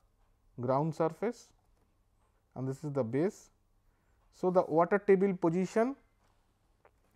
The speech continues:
from this expression, this depth is D W is from here,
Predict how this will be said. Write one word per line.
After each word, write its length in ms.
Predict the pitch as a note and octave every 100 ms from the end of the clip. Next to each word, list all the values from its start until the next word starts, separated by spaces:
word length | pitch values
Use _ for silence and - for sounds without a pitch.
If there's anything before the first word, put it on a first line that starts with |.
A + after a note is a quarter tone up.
| _
from 280 | - D3+ D3
this 180 | G3 -
expression, 640 | F3+ - F#3+ F#3 G3 E3+
this 180 | E3+ D#3+
depth 560 | B2+ D3+ F#3 - _
is 200 | E3 E3
D 220 | D3 D#3+ F3+
W 520 | E3+ D#3+ E3+ F#3 G#3+ - _ _ _ -
is 280 | D#3 F3 - _ _ - _
from 220 | D3 D3+
here, 320 | B2+ B2 G#2+